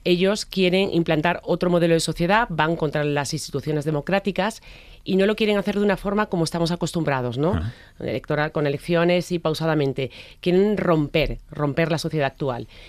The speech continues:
Speaker 1: Y van contra todo, van contra las fuerzas, eh, eh, de seguridad del Estado, van contra los, las organizaciones políticas, contra los políticos, evidentemente contra el colectivo L G T B I,
Speaker 2: Mm.
Speaker 1: eh, van contra la sociedad actual que tenemos.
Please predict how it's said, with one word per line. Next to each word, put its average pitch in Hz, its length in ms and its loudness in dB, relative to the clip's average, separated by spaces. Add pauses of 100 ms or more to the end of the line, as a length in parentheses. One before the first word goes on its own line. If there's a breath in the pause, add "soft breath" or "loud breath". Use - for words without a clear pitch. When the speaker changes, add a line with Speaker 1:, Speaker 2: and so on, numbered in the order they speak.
(140 loud breath)
Speaker 1:
Y 156 120 0
van 156 120 2
contra 233 300 0
todo, 240 280 2
van 139 140 -2
contra 147 280 -2
las 143 120 0
fuerzas, 147 360 -4
eh, 147 420 0
eh, 143 600 -2
de 139 120 -2
seguridad 135 260 -4
del 139 100 -2
Estado, 208 440 0 (320 loud breath)
van 147 160 2
contra 147 280 -2
los, 139 480 -2
las 110 460 -4
organizaciones 143 520 -4
políticas, 180 500 -2
contra 147 240 -6
los 127 100 -6
políticos, 175 640 0 (400 loud breath)
evidentemente 143 680 0
contra 147 360 -2
el 139 60 -6
colectivo 143 360 -4
L 139 100 -2
G 147 140 -6
T 139 80 -4
B 143 120 0
I, 175 280 2 (100)
Speaker 2:
Mm. 78 40 -6 (320 loud breath)
Speaker 1:
eh, 156 360 2
van 165 300 2
contra 220 260 2
la 175 140 2
sociedad 151 540 0
actual 160 420 -2
que - 80 -2
tenemos. 147 440 -4